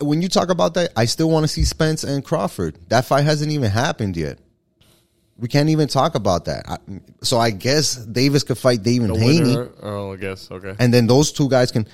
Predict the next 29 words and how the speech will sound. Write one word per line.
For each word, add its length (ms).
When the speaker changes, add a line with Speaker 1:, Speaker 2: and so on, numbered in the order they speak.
Speaker 1:
but 160
that 140
shit 160
needs 200
to 80
be 180
like, 300
um, 260
do 80
you 80
remember 320
back 220
in 80
the 60
days, 300
bro, 220
when 180
Andre 260
Ward 280
was 140
coming 340
up 200
and 120
they 100
had 220
that 160
Super 260
Six 300
tournament 500